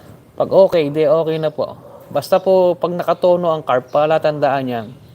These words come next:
Wala po siyang palya, walang bulukbok, o kung anong termino salita.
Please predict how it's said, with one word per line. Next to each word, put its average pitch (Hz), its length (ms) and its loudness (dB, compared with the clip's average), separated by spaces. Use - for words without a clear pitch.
Wala 123 240 -2
po 123 160 -6
siyang 131 240 -4
palya, 139 560 0
walang 123 400 -2
bulukbok, 143 720 0
o 117 80 -2
kung 120 240 -4
anong 143 160 -6
termino 147 400 -2
salita. 135 480 -2